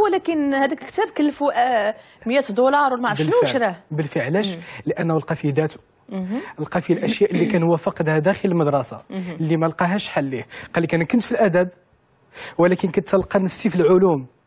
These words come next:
Speaker 1: مم.
Speaker 2: خرج من المدرسه لقى راسو نفسو تايه، ولكن هو تيقلب في الانترنت جبر بان واحد الكتاب غادي يقدر غي امن به،
Speaker 1: مهم.
Speaker 2: عطى الفلوس.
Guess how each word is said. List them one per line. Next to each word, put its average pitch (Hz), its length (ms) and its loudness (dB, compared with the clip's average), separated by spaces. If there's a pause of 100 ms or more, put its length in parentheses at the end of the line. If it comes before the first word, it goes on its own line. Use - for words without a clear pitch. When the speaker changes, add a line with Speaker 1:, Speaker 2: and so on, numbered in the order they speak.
(140)
Speaker 1:
مم. 180 200 -8 (380)
Speaker 2:
خرج 240 320 2
من 226 80 8
المدرسه 220 500 4
لقى - 200 -2
راسو 196 260 0
نفسو 190 280 0
تايه، 185 280 4
ولكن 196 560 4
هو 208 380 6
تيقلب 240 360 0
في - 100 -10
الانترنت 233 520 2 (480)
جبر 180 480 2
بان 208 540 4
واحد 208 260 4
الكتاب 247 320 0
غادي 240 140 4
يقدر 240 260 2
غي 226 260 2 (320)
امن 285 260 8
به، 160 300 4 (140)
Speaker 1:
مهم. 185 240 -4
Speaker 2:
عطى 175 240 2
الفلوس. 190 540 2